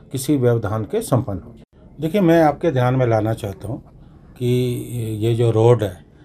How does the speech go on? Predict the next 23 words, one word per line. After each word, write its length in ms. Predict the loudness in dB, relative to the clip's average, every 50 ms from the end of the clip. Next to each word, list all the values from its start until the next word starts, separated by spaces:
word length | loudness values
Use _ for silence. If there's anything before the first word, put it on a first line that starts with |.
| -20 -20 -20 -18 -14
ये 220 | -8 -4 -2 0 2
लगभग, 480 | 2 2 2 2 0 -2 -2 -2 0
अ, 760 | 0 2 2 2 0 -2 -2 -2 -2 -2 0 -2 -2 -2 2
डेढ़ 260 | 4 6 6 4 4
वर्ष 320 | 2 0 0 0 -2 -6 -8
पूर्व 560 | -8 -8 -6 -4 -2 2 4 6 6 6 6
जो 140 | 6 4 2
है 180 | 2 0 -2
वहाँ 240 | -2 -2 -2 -2 -2
स्लिप 340 | -2 -2 -2 -4 -2 -2 -2
आया 240 | 0 2 2 2 2
था, 260 | 0 -6 -12 -12 -14 -20 -20 -20 -20 -20 -20 -20 -20 -20 -12 -10
लेकिन, 420 | -8 -6 -4 -2 0 2 2 4
अ, 680 | 4 4 2 2 2 0 0 -2 -4 -6 -8 -8 -10 -10 -6 -4
तब 100 | -4 -4
से 240 | -2 0 2 4
यहाँ 540 | 4 4 2 0 -2 -2 -4 -6 -10 -16 -10 -6
काम 240 | -4 -2 -2 -2 0
ढंग 180 | 0 -2 -2
से 140 | 0 0 0
नहीं 160 | 2 2 2
हो 140 | 2 2 0
पाया। 320 | -2 -6 -8 -8 -8 -8